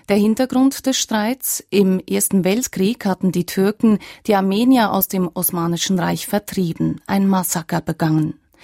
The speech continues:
Die Armenier sprechen von eins Komma fünf Millionen Opfern. Die Türken sprechen lediglich von bis zu dreihunderttausend. Zahlreiche westliche Länder und auch die Armenier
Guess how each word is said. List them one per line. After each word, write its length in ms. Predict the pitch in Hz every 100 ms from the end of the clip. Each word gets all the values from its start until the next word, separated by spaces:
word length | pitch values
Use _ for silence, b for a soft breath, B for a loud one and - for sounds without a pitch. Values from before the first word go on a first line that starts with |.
| B B -
Die 60 |
Armenier 420 | 185 180 185 233 247
sprechen 440 | - 208 208 220
von 220 | 202 185 -
eins 320 | 185 196 240
Komma 240 | - 220
fünf 380 | 208 180 165 -
Millionen 440 | 180 185 185 208 240
Opfern. 540 | 240 - 196 160 - - B B B
Die 80 | 185
Türken 360 | - 196 214 220
sprechen 420 | - 180 165 180
lediglich 600 | 165 165 175 170 180 -
von 240 | 185 175
bis 220 | 165 160 -
zu 120 | 175
dreihunderttausend. 1160 | 175 160 170 175 220 - 175 156 - - - - _ B B B B B -
Zahlreiche 640 | 208 190 240 247 - 226
westliche 420 | 226 - 254 226
Länder 440 | 180 175 202 220 214
und 140 | 240
auch 220 | 196 202
die 140 | - 190
Armenier 560 | 175 175 220 226 208